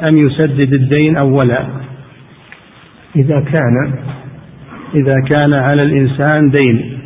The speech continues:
Speaker 2: على الإنسان، إيه؟ دين،
Speaker 1: دين على ال-، على البنك أو دين على رجل.
Speaker 2: دين للبنك، ها؟ على الإنسان دين للبنك، كذا؟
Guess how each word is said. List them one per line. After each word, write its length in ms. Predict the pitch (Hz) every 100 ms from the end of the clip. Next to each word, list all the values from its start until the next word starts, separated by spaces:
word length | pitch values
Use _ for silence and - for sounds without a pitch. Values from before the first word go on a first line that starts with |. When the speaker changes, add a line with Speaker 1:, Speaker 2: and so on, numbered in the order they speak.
| - 120
Speaker 2:
على 260 | 143 160
الإنسان، 600 | 143 135 135 131 110 107 131
إيه؟ 100 | - - - - - - - - - - - 143
دين، 440 | 151 131 120 107 - - - -
Speaker 1:
دين 600 | 147 147 147 160 160 - -
على 280 | 139 156 147
ال-، 160 | 143
على 220 | 143 156
البنك 440 | 143 135 156 170 160 160 -
أو 140 | 151 139
دين 380 | 156 165 151 139
على 200 | 147 143
رجل. 340 | 139 131 160 - -
Speaker 2:
دين 380 | 151 160 160 170
للبنك، 680 | 160 165 135 131 120 -
ها؟ 160 | 143 220 - - - - - - -
على 200 | 143 165
الإنسان 580 | 151 143 139 165 170 151
دين 300 | 147 170 175
للبنك، 580 | 165 151 131 117 - 135
كذا؟ 260 | 143 170